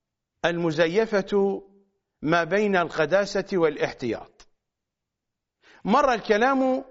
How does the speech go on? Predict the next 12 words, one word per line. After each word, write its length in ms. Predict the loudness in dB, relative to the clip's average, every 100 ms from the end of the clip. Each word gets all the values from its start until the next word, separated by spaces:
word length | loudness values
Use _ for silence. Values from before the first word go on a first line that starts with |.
| -20 _
في 300 | -2 0 0
الحلقة 840 | 0 -2 0 0 -2 -4 -2 0 0
الماضية 760 | 2 2 0 -2 -6 -6 -12 _ _ _ _ _ _ _ _ _ _ _ _ _ _ _ _ -20 -4
عن 640 | 0 2 2 0 -2 -6
قذارة 1040 | -10 -2 0 2 2 2 0 -2 -2 -2 -8 _ _ _ _ _ _ _ _ _ _ _ _ _ -4
المراجع 960 | -2 0 2 2 0 -4 0 -2 -2 -4
الطوسيين 1040 | -4 -4 -4 -4 -2 0 0 -2 -10 _ _ _ -2
وهم 480 | 0 2 0 -2 -2
يصدرون 960 | -2 -2 0 2 2 2 2 -2 -6 -16 _ _ _ _ _
فتاواهم، 840 | -2 2 2 4 2 0 -2 -6 -16 _ _ _ _ _
وأخذت 600 | 0 0 0 -2 -4 -2 0 0 0
مثالاً 760 | -2 2 2 2 -2 -4 -10